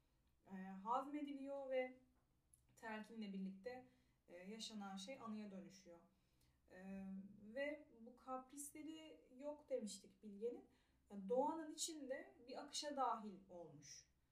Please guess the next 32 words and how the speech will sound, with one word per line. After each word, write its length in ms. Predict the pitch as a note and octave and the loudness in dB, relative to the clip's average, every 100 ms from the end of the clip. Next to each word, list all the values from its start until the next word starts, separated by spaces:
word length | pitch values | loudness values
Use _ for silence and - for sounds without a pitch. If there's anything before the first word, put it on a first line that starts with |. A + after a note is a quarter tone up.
| _ _ - | _ _ -16
E, 60 | E3 E3+ E3+ F3 | -14 -12 -10 4
ve 120 | C4 | 6
bir 100 | C#4 | 6
kez 180 | D4+ D#4+ | 2 2
elde 360 | D4 C#4+ D#4 D#4 | 2 0 -2 -6
edildiğinde 400 | C#4 C4 D4+ F4 | -4 -2 -2 -2
de 60 | |
hiç 240 | D#4+ D4 - | -4 -4 -6
kaybolmayan 840 | C#4 C#4 C4+ D4 C#4+ A#3+ F#3 F3+ | -2 -2 0 0 0 -2 -6 -10
bir 100 | F3+ | -12
mutluluk 440 | F3 F3 F3+ - F3+ | -12 -14 -14 -14 -12
durumu 300 | E3+ E3 E3 | -12 -10 -12
bu. 120 | E3+ - _ _ - | -12 -16 _ _ -4
Filozofların 640 | A#3+ A#3+ C#4 C#4 D4 D4+ | -2 0 -4 -4 -6 -2
yöneldiği 720 | C#4 A#3+ B3 A#3+ A#3+ A#3+ C4 B3+ | -2 -4 -4 -6 -8 -6 -4 -2
ve 140 | B3 | -2
hani 200 | A#3 A#3+ | -4 -4
yakalamaya 600 | A3+ A3+ A3+ A#3 A#3+ B3+ | -4 -6 -8 -8 -8 -8
çalıştığı 720 | A#3+ A3+ A3+ - B3 B3+ B3+ | -10 -10 -10 -10 -4 -2 0
bir 100 | A#3 | 0
bilgelik. 460 | G#3 F#3+ F3+ D3+ - - _ _ _ - _ | -2 0 -2 -6 -12 -20 _ _ _ -20 _
E, 260 | F3 F3+ G3 | -16 -8 -6
bilge 300 | A#3+ A#3+ D4+ | -4 -6 -6
figürünü 480 | - D#4 D#4+ D#4 D4 | -6 4 4 4 -2
yüce 500 | A#3 B3 C4+ C#4+ C4 | -4 -2 0 0 0
ve 120 | B3+ | -2
ideal 480 | A3 A#3 A#3+ B3+ C4 - | 0 0 4 2 0 -8
konumuna 560 | B3+ B3 B3 B3 B3+ B3+ - - - | -8 -8 -8 -4 -4 -4 -10 -20 -14
taşıyan 600 | A#3+ A3+ - B3 D4 E4 | -6 -2 0 2 2 2
da 60 | D#4 | -2
filozoflar 640 | B3+ B3+ C4 C4 D#4+ F4 | 0 2 2 0 -2 -4
zaten. 440 | A#3+ F#3+ - - | -4 -6 -10 -12